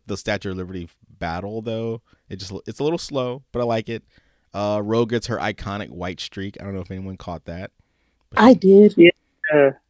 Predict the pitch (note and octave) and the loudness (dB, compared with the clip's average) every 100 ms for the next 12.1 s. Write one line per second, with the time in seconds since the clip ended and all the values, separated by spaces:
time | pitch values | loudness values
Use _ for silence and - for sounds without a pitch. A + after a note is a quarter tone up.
0 | _ C4 D4 D#4 C#4 D#3+ D4 F#4+ E4 C4+ | _ 6 8 10 8 8 6 6 2 -2
1 | - - C#4+ F4 E4 D4 C#4+ C#4 B3+ A#3+ | -6 0 0 2 2 2 2 0 0 0
2 | D4 B3 G#3 G3+ B3 D#4+ C#4+ A3+ F#3+ - | 2 2 0 0 0 0 0 2 2 2
3 | F#3 G#3 A3 F#3 E3 E3+ A3+ G#3 F3+ - | -2 2 4 4 2 0 2 0 -2 -6
4 | _ _ _ _ _ - A#3 C4+ C4 C#4 | _ _ _ _ _ 4 8 8 8 8
5 | D#4+ - D#4 A3+ - C#4+ D4 F#4 F4+ F4+ | 8 6 0 -2 4 6 8 8 10 10
6 | F4 E4 E4 - - D#4+ D4+ - - A#3+ | 12 10 4 2 4 4 4 -2 0 4
7 | D#4 A3 - - D#4 F4+ - _ - _ | 4 0 -8 -4 2 2 0 _ -20 _
8 | - A#3 C#4+ C4+ G3 A#3 B3 C#4+ C#4+ - | 0 6 8 6 6 8 8 6 2 -8
9 | - D4+ - _ _ _ _ - F#3+ F#3 | 4 4 4 _ _ _ _ 2 4 6
10 | E3+ E3 A#2 G#2+ F#2+ - - F#3 F3+ _ | 2 -2 -6 -8 -10 2 6 6 4 _
11 | _ _ _ - D3+ - C4+ E3 F3 E3 | _ _ _ 0 2 6 8 8 6 4
12 | E3 | 0